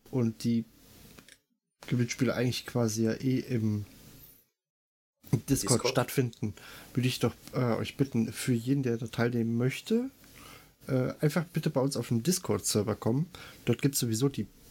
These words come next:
Speaker 1: äh, die besten und tollsten Zuhörer der Welt.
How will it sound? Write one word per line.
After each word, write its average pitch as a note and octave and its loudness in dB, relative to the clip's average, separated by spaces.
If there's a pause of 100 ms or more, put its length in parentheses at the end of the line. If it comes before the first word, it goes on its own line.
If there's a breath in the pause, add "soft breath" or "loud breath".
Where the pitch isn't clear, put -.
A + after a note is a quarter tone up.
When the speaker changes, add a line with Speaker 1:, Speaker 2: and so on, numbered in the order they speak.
Speaker 1:
äh, G#2+ 2
die G#2+ 0
besten - -2
und A2+ 0
tollsten C3 0
Zuhörer B2 0
der G#2 0
Welt. A#2+ 0